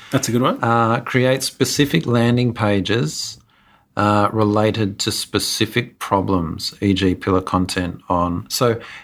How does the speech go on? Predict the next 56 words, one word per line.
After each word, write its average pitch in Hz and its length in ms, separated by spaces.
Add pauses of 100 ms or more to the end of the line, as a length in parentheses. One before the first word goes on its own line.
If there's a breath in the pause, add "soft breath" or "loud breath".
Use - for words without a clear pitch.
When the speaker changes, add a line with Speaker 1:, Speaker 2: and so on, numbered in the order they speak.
(220 loud breath)
Speaker 2:
one 135 240
of 180 80
them, 107 220
when 110 140
I 104 100
just 98 200
did 107 140
a 101 40
quick - 280 (140)
search - 420
on 90 240
ducting, 101 360
was 95 140
industrial 110 800
dust 98 460
extraction. - 840
Speaker 1:
Yep, 135 280
Speaker 2:
I'd 104 100
never 107 200
Speaker 1:
that's - 20
a 147 40 (140)
Speaker 2:
he-, 135 100
Speaker 1:
big - 180 (180)
Speaker 2:
Is 117 300
it? 180 160
Right, 123 260
Speaker 1:
Yeah. 127 80
Speaker 2:
I'd 135 100
never 135 200
heard 117 180
this. 107 180
And 113 80
I - 60
thought, - 260 (540 soft breath)
that 170 300
is 135 140
begging 139 380
for 123 180
a 107 40
pillar 123 400 (440 soft breath)
piece 139 180
Speaker 1:
Piece 156 120
Speaker 2:
of - 60
Speaker 1:
of 156 80
content, 151 520
Speaker 2:
content, - 40
right? 135 260
Speaker 1:
yes. 165 160
Speaker 2:
Because 139 340
you 139 100
could 135 160
rank 131 300 (200)
number 120 260
one 113 220
for 147 60
Speaker 1:
Yes. 147 140